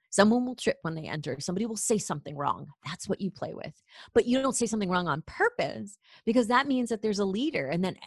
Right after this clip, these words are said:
you're controlling. And we know that with that control, you can't, like, find the current you truly wanna swim in. You know what I mean? Like,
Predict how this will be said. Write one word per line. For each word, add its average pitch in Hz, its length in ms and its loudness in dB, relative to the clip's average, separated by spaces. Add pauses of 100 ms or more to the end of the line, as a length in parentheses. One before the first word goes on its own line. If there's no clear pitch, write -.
(100)
you're 185 240 0
controlling. 196 720 -2 (420)
And 190 160 6
we 214 120 6
know 214 240 4
that 220 180 2
with 180 100 -4
that 139 200 0
control, 220 500 0
you 190 100 -2
can't, 196 460 -6
like, 180 240 -4
find 175 480 -4 (800)
the 202 80 0
current 190 420 -4
you 202 280 2
truly 202 920 -2
wanna 156 220 -6
swim 147 300 -10
in. - 220 -14 (320)
You 165 140 -2
know 165 60 0
what 165 100 -2
I 165 40 -2
mean? 165 300 -6
Like, 165 180 -2